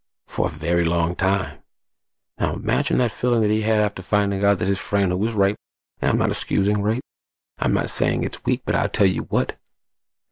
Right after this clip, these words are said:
I found out some shit that I was reading about how women in slavery, uh, during slavery, black women had to learn to be classily raped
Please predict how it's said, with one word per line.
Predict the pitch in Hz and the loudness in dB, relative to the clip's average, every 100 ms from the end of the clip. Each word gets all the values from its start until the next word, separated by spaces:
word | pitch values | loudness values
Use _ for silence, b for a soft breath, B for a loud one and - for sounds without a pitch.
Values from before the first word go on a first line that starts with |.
| _ _ _ | _ _ _
I | - | -4
found | - - 107 98 | 0 0 2 4
out | 101 | 2
some | - 110 | 0 -4
shit | - 110 123 - _ _ _ | 2 4 4 0 _ _ _
that | 101 | 0
I | 82 | 0
was | 85 | 0
reading | 90 107 104 | 0 2 2
about | 101 110 | 4 2
how | 98 90 | 2 0
women | 87 98 104 | 0 0 2
in | 92 | 0
slavery, | - 98 110 117 120 | 0 2 2 0 -4
uh, | 131 113 98 | -2 0 0
during | 92 101 104 | 2 0 0
slavery, | - 117 120 | 0 0 0
black | 120 120 123 | 0 0 0
women | 135 131 - _ _ | -2 -2 -6 _ _
had | - - | -4 -2
to | 92 | 0
learn | 95 104 107 | 0 2 2
to | 98 | 2
be | 104 101 _ _ _ _ _ _ _ - | -2 -4 _ _ _ _ _ _ _ -10
classily | - 110 107 101 104 - 101 107 | -4 -2 0 0 0 -2 -2 0
raped | 101 101 127 - - | 0 2 0 -2 -6